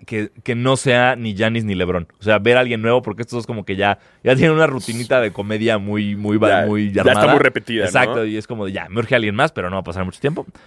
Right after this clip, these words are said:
Speaker 1: Entonces, Team Giannis tenemos, eh, Titu-, ay, obviamente, esto me mató porque no te, ah, no. Sí, titulares,
Speaker 2: Ajá.
Speaker 1: Giannis, Joel Embiid, Pascal Siakam, Kemba Walker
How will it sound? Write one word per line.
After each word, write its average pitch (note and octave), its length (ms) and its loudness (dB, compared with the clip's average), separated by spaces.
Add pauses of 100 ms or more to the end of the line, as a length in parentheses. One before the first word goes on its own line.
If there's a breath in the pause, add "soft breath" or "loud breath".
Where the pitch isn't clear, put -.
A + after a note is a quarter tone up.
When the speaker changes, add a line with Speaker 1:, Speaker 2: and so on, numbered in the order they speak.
Speaker 1:
Entonces, C3+ 260 2
Team A#3 200 0
Giannis G3 320 2
tenemos, D3 640 0 (460)
eh, A2+ 920 4 (1120)
Titu-, A2+ 360 -8
ay, F2 680 -8
obviamente, F2 580 -8 (300)
esto - 220 -14
me E2+ 100 -6
mató E2+ 340 -2
porque G2 200 -10
no F#2 100 -6
te, - 120 -12
ah, F2 60 -6
no. F2+ 140 -4 (600 soft breath)
Sí, G#2+ 260 0 (220)
titulares, F#3 840 2 (440)
Speaker 2:
Ajá. C3 300 -8 (760)
Speaker 1:
Giannis, F#3 640 0
Joel C3+ 200 2
Embiid, E3+ 400 -4 (200)
Pascal D3 360 0
Siakam, G#3+ 600 -2 (560)
Kemba D#3+ 280 2
Walker F#3+ 540 2